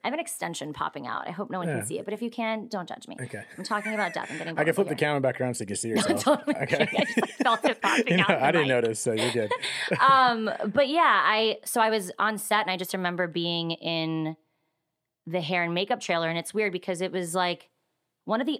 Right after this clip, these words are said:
Speaker 1: only mornings I was in there alone because I told them, "I'm gonna blow out my hair while you guys go get breakfast." I liked to, like, blow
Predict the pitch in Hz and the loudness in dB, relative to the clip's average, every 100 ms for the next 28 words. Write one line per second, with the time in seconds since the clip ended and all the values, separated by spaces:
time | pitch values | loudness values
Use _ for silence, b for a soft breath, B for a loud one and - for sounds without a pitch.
0 | - 233 247 277 285 208 190 226 240 190 | -4 -2 0 0 2 2 2 0 0 0
1 | 175 190 190 180 175 165 175 160 151 151 | 0 0 0 0 0 0 0 0 -2 -4
2 | 170 165 160 190 180 175 170 175 165 170 | -4 -4 -4 -4 -2 -2 -4 -4 -2 0
3 | 175 160 156 185 175 160 160 160 151 156 | 0 -2 -4 -2 0 -2 -2 -2 -4 -6
4 | 156 190 202 - 156 151 160 160 156 - | -4 -4 -4 -4 -6 -6 -6 -6 -6 -8
5 | 160 151 - 160 147 147 | -8 -8 -10 -8 -8 -8